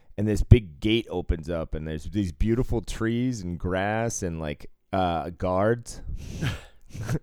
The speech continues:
And that's a Fiesta hotel, like, in, in Mexico,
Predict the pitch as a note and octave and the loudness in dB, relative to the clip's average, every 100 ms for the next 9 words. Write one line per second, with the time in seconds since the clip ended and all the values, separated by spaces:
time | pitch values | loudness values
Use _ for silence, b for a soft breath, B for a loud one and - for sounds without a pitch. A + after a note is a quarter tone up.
0 | _ - B2 B2+ B B B - B2 - | _ -4 -2 -2 B B B 4 4 6
1 | B2+ A2 - _ - - C3 B2+ B2+ B2 | 6 6 0 _ -4 2 4 4 4 4
2 | G#2+ G#2+ - - G#2+ D2+ - - _ _ | 4 2 -2 -4 -4 -6 -8 -14 _ _
3 | _ _ _ F2+ F2+ E2+ - - F2 F#2+ | _ _ _ -4 -2 -2 -8 -6 -4 -4
4 | - G#2+ G2 G2+ F#2 - D#2+ A#1 - | -2 0 2 0 -2 -6 -10 -10 -12